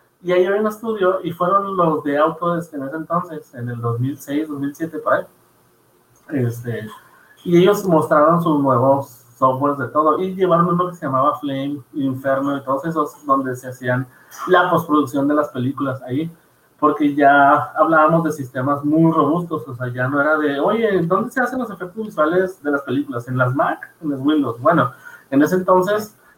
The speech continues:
se usaban máquina-, otras máquinas, se usaban las Silicon Graphics, este, y me tocó verlas y no trabajar directamente en ellas hasta mucho después,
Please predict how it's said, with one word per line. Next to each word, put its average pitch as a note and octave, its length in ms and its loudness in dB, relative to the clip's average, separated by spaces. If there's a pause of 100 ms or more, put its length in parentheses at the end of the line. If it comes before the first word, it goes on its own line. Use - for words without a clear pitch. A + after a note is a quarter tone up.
(120)
se - 160 -2
usaban D3 880 4
máquina-, D3+ 520 0
otras D#3 320 2
máquinas, E3+ 420 -2
se B2+ 80 -10
usaban C#3+ 460 -2 (260)
las C#3 220 -4
Silicon D3 380 -6
Graphics, E3 600 -2
este, B2+ 480 -10
y D3 140 -2
me C#3+ 160 0
tocó C3 420 -2
verlas C#3 560 0 (680)
y B2 440 -2
no D3 200 4
trabajar D#3 440 2
directamente D3+ 500 -2
en D#3 120 0
ellas F3 440 -2 (180)
hasta C3 300 0
mucho B2+ 400 -2
después, - 500 -4